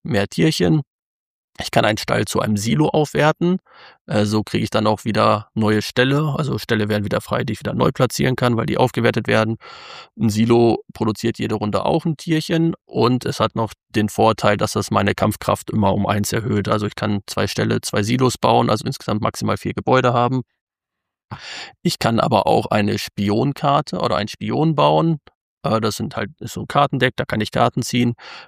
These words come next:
Da können einmal Sachen drunter sein wie Siegpunkte. Das ist auch die Siegbedingung. Wer als erstes zehn Siegpunkte hat, äh, läutet halt,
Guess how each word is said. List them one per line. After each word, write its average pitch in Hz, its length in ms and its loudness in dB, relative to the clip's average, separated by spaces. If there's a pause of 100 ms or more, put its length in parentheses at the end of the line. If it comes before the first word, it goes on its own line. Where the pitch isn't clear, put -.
(120)
Da 104 160 0
können 107 280 2
einmal 107 320 4
Sachen 107 360 0
drunter 110 400 0
sein 104 340 0
wie 101 100 -2
Siegpunkte. 170 800 0 (500)
Das - 140 -2
ist - 60 -4
auch 110 180 2
die 110 380 -2
Siegbedingung. 139 800 2
Wer 113 80 6
als 107 120 2
erstes 117 360 -2
zehn 113 180 -4
Siegpunkte 131 540 0
hat, 117 260 0
äh, 147 40 -4
läutet 110 520 0
halt, 107 420 0